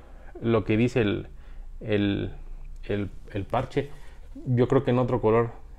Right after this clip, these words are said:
se hubiera visto mejor, porque incluso aquí en vivo me cuesta un poco trabajo leerlo,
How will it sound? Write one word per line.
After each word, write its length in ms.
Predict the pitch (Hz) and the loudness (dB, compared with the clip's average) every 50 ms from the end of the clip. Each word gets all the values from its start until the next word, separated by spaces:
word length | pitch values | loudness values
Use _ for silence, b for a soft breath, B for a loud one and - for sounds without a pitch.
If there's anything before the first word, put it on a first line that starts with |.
| - - | -16 -14
se 160 | - - 120 | -4 -2 2
hubiera 240 | 107 113 120 120 117 | 4 4 6 6 4
visto 260 | 120 120 - - 117 | 2 0 0 -2 -2
mejor, 340 | 104 87 104 - 131 135 135 - | -2 -2 -4 -4 -4 -4 -4 -4
porque 300 | 110 107 - - 95 104 | -6 -6 -4 -4 -2 -2
incluso 320 | 107 104 - 151 143 151 | 0 4 6 6 6 6
aquí 160 | 135 - 147 | 6 6 6
en 100 | 147 143 | 8 8
vivo 380 | 135 143 143 139 135 123 104 90 90 | 10 10 10 10 8 8 6 4 0
me 120 | 104 104 | -2 -2
cuesta 260 | - - 123 123 - | 0 0 -2 0 0
un 80 | 123 113 | 0 0
poco 200 | - 113 127 120 | 2 2 2 4
trabajo 320 | - 95 101 110 - - | 4 4 4 4 4 4
leerlo, 300 | 107 107 123 143 170 175 | 2 4 4 4 2 0